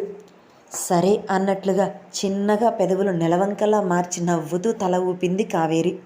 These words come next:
"మరి మేడం" అంటూ ఆమె నడుం మీద చేతులు వేసి దగ్గరకు తీసుకొని,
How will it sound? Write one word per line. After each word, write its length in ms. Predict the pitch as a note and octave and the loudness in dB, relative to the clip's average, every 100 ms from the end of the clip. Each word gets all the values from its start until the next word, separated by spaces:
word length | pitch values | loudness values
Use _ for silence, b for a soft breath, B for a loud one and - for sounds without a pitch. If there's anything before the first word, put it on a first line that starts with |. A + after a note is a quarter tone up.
| B B B B B B B - | B B B B B B B -2
"మరి 580 | F3 F3 G3 G#3 G#3 F#3+ | 2 4 2 2 0 0
మేడం" 600 | E3+ E3 F#3 G#3 G3+ G3 - | 2 2 2 2 -2 -2 -2
అంటూ 400 | F3 F3+ G3 F3+ B B B | 0 2 2 0 B B B
ఆమె 220 | G3 F#3+ | 0 2
నడుం 360 | F3 D#3+ F3+ G#3 | 2 2 2 2
మీద 180 | G#3 G#3 | 2 2
చేతులు 440 | G#3 F3+ F3 G3+ | 2 2 2 2
వేసి 260 | G3 F#3+ G#3 | 2 0 0
దగ్గరకు 480 | E3 D3+ F#3 G3 G#3 | -2 2 2 0 -2
తీసుకొని, 680 | G3 F3+ F#3+ F#3 G3+ G3+ | -4 -6 -4 -2 0 0